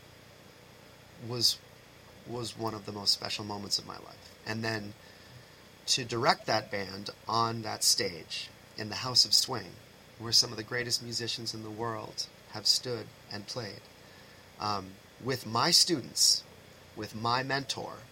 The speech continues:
who I love more than anything, um, was something I will never forget. And that year, um, we, we were fortunate to be one of the top three bands, actually. So we played again Saturday night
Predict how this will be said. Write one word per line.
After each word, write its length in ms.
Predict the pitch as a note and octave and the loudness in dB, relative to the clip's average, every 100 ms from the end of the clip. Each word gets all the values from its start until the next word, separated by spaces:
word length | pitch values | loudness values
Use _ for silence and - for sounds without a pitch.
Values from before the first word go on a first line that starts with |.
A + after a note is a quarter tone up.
| - - - - | -20 -20 -16 -6
who 140 | B2+ | 0
I 120 | A#2+ | 2
love 340 | A#2 A#2+ A2 A#2+ | 2 0 0 -2
more 200 | A#2+ A#2+ | -2 -2
than 120 | A#2+ | -2
anything, 400 | A2+ G2+ - E2 - - - - - - - - - - - | -4 -6 -10 -14 -14 -20 -20 -20 -20 -20 -20 -20 -20 -20 -6
um, 280 | A2 G#2 F#2 F2+ - - - - - - - | 0 0 0 -8 -16 -20 -20 -20 -20 -20 -10
was 140 | A#2 A#2 | 2 4
something 380 | C3+ C3 A#2 | 4 0 -4
I 80 | A2 | -6
will 120 | G#2 | -6
never 220 | G#2+ G2+ G2+ | -8 -8 -10
forget. 400 | - G2+ F#2+ - - - - - | -8 -6 -6 -8 -18 -20 -18 -4
And 320 | A2+ G#2+ G#2 G2 - A#2+ | -2 -2 -4 -12 -8 0
that 260 | A#2 A2+ | 0 0
year, 440 | C3 E3 C3+ A#2+ A#2 - - - - | 2 4 6 4 2 -10 -20 -20 -8
um, 240 | G2+ G2 G2+ G#2 | -4 -4 -6 -6
we, 200 | A2 G#2+ - - - - - - - | -6 -6 -14 -20 -20 -20 -20 -20 -8
we 80 | A2+ | -4
were 60 | A2 | -4
fortunate 500 | D3 C3+ - A#2 - | 0 0 0 -2 0
to 320 | A#2+ G#2 G2 - - | 0 0 -2 -8 -6
be 100 | A#2+ | -2
one 120 | A2 | -2
of 40 | |
the 60 | G#2 | -2
top 240 | - G#2+ | -2 -2
three 140 | - A2+ | -2 -4
bands, 280 | C#3 F3+ G#2 | -4 -4 -6
actually. 360 | D2+ - G#2+ | -4 -6 -2
So 160 | - A2+ | -2 0
we 120 | A#2+ | -2
played 260 | - C3+ C#3 | -2 -2 -2
again 600 | A#2+ F3+ G3 F#3 F2 E2+ - | -2 -2 0 0 -4 -10 -4
Saturday 500 | - B2+ B2+ B2+ B2+ | 0 2 2 0 2
night 340 | E3 C3+ G#2+ | 2 2 0